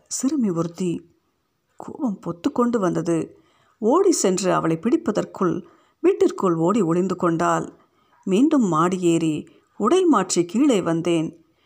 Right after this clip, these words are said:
வீட்டு வாசலில் நின்று கொண்டு சிரித்தபடி கேட்டாள், "திரும்பவும் தண்ணி ஊத்தட்டுமா?" "அடிச்சு போடுவேன்" என்றவாறு கையை ஓங்கினேன். "வெவ்வே" என்று பழிப்பு காட்டிவிட்டு வீட்டிற்குள் ஓடி மறைந்தாள்.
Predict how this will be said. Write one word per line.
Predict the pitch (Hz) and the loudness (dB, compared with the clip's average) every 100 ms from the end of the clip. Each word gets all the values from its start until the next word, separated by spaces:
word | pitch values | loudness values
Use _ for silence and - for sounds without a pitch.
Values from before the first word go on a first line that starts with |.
| _ - | _ -2
வீட்டு | 247 403 415 | 2 2 2
வாசலில் | 202 175 214 220 180 | 2 0 2 0 0
நின்று | 170 170 185 | 0 -2 -2
கொண்டு | 180 160 | -2 -2
சிரித்தபடி | 165 190 285 262 262 | -2 -2 -2 -2 -2
கேட்டாள், | 254 175 165 165 160 139 - _ _ _ _ _ _ _ - | -2 -4 -2 -2 -2 -4 -10 _ _ _ _ _ _ _ -2
"திரும்பவும் | 214 240 262 | 2 4 2
தண்ணி | 226 196 | 2 0
ஊத்தட்டுமா?" | 190 190 165 165 165 170 - _ _ _ _ _ _ _ | 0 -2 -2 0 0 -2 -8 _ _ _ _ _ _ _
"அடிச்சு | 196 190 262 | -6 -2 -2
போடுவேன்" | 202 170 160 - _ _ _ - 190 | -2 -2 -4 -4 _ _ _ -4 -2
என்றவாறு | 180 175 156 165 160 - _ - | 0 0 -2 0 -2 -4 _ -4
கையை | 240 370 330 175 | 0 2 2 2
ஓங்கினேன். | 160 180 - 175 160 - _ _ _ _ _ _ 165 | 0 -2 -2 0 -2 -6 _ _ _ _ _ _ -16
"வெவ்வே" | 165 165 185 190 196 - _ - | -14 -14 -6 -4 -4 -10 _ -2
என்று | 208 180 175 | 0 0 -2
பழிப்பு | 196 311 349 - | 0 0 0 -2
காட்டிவிட்டு | 196 165 170 160 165 190 170 - _ _ - | -2 -2 -2 -2 -2 -2 -2 -6 _ _ 0
வீட்டிற்குள் | 311 349 294 - 185 | 2 2 0 0 -2
ஓடி | 175 190 220 | 0 0 2
மறைந்தாள். | 180 175 170 170 165 | 2 2 0 0 -2